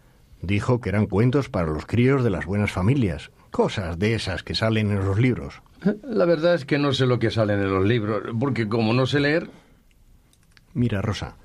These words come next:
Speaker 1: te voy a contar la función, que no es mía, sino de todos los hombres desde hace siglos.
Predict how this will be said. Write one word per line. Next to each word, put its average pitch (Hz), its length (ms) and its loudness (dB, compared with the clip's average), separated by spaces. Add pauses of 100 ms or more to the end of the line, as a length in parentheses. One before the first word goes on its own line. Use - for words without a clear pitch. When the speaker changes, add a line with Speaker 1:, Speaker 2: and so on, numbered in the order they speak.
(340)
Speaker 1:
te 131 80 0
voy 151 160 2
a 190 60 0
contar 165 280 0
la 147 120 0
función, 107 540 -2 (460)
que - 100 -10
no 78 120 -2
es 82 100 -2
mía, 107 380 2 (540)
sino 92 280 -2
de 90 100 0
todos 135 280 2
los 127 180 -2
hombres 127 400 2
desde 85 260 0
hace 92 200 -2
siglos. 107 480 -4